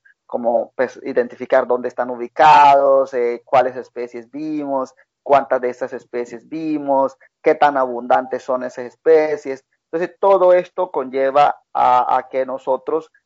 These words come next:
hagamos parte de la ciencia, que unas personas común y corriente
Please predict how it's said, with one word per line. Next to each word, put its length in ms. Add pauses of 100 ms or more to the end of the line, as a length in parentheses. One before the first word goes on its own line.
(180)
hagamos 440
parte 380
de 100
la 140
ciencia, 460
que 220 (200)
unas 240
personas 520
común 400
y 60
corriente 680